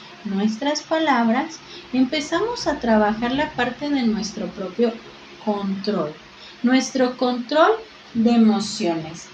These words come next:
ante la diferente experiencia que podemos estar de alguna manera sobrellevando en ese momento.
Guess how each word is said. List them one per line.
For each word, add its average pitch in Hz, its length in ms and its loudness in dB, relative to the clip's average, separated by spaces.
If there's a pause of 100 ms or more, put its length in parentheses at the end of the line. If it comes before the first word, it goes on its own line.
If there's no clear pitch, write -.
(120)
ante 269 380 4
la 269 180 6
diferente 285 880 2 (400)
experiencia 269 920 0
que 269 140 -2
podemos 247 640 0
estar 277 560 -2
de 233 80 2
alguna 220 440 2
manera 269 580 0 (180)
sobrellevando 202 1040 2
en 220 100 6
ese 220 260 2
momento. 220 600 6